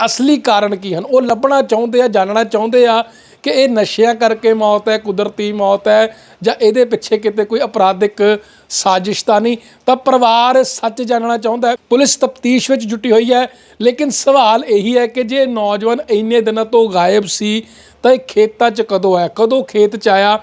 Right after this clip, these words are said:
ਤੇ ਕਦੋਂ ਇਸ ਦੀ ਮੌਤ ਹੋਈ ਹੈ। ਜਦੋਂ ਇਹ ਗੱਲ ਸਾਹਮਣੇ ਆਵੇਗੀ, ਉਸ ਤੋਂ ਬਾਅਦ ਹੀ ਜਿਹੜੀ ਸੱਚਾਈ ਦੇ ਨਜ਼ਦੀਕ ਪੁਲਿਸ ਪਹੁੰਚੇਗੀ। ਤਫਤੀਸ਼ ਜਦੋਂ ਵਧੇਗੀ, ਫੇਰ ਹੀ ਗੱਲਬਾਤ ਪਤਾ ਲੱਗੇਗੀ ਕਿ ਨੌਜਵਾਨ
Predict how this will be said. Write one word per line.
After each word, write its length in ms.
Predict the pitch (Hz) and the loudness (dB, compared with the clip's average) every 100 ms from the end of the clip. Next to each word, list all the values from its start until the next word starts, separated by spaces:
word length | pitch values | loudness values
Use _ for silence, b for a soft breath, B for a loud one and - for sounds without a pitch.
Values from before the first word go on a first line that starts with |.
| b b _ | b b _
ਤੇ 100 | 233 226 | -2 0
ਕਦੋਂ 280 | 220 254 294 | 0 0 -2
ਇਸ 140 | 170 | -6
ਦੀ 140 | 208 | -4
ਮੌਤ 360 | 214 190 185 196 | -2 0 0 0
ਹੋਈ 260 | 175 220 220 | 0 2 2
ਹੈ। 200 | 214 208 B B - | 2 -2 B B -2
ਜਦੋਂ 240 | 214 269 | 0 0
ਇਹ 180 | 294 277 | -2 0
ਗੱਲ 180 | 254 247 | 0 -2
ਸਾਹਮਣੇ 380 | - 208 240 233 | -4 -2 0 0
ਆਵੇਗੀ, 260 | 214 233 | 0 -2
ਉਸ 180 | 233 - | -4 -2
ਤੋਂ 160 | 240 220 | 0 2
ਬਾਅਦ 360 | 185 208 233 | 2 2 0
ਹੀ 200 | 247 240 B B B - | 0 -2 B B B -2
ਜਿਹੜੀ 180 | 214 247 | 0 0
ਸੱਚਾਈ 640 | - 220 - 208 214 233 | 0 -2 -2 0 0 0
ਦੇ 120 | 226 | 0
ਨਜ਼ਦੀਕ 580 | 226 208 - 214 214 220 | 0 -2 -6 -6 -6 -6
ਪੁਲਿਸ 320 | 208 208 - | -6 -6 -6
ਪਹੁੰਚੇਗੀ। 580 | - 202 202 220 220 220 B B B - | -4 -4 -2 -2 0 -4 B B B -6
ਤਫਤੀਸ਼ 420 | - - 220 185 | -4 -2 -2 0
ਜਦੋਂ 220 | 208 202 | 0 2
ਵਧੇਗੀ, 440 | 190 214 226 220 | 2 2 0 -2
ਫੇਰ 240 | 220 214 233 | -2 0 2
ਹੀ 120 | 247 | 0
ਗੱਲਬਾਤ 340 | 208 196 196 | -2 -2 -4
ਪਤਾ 220 | 196 196 196 | -4 -6 -4
ਲੱਗੇਗੀ 420 | 185 202 196 196 | -6 -8 -10 -4
ਕਿ 160 | 220 220 | 0 2
ਨੌਜਵਾਨ 720 | 208 185 190 196 202 202 208 | 2 0 0 0 0 0 -2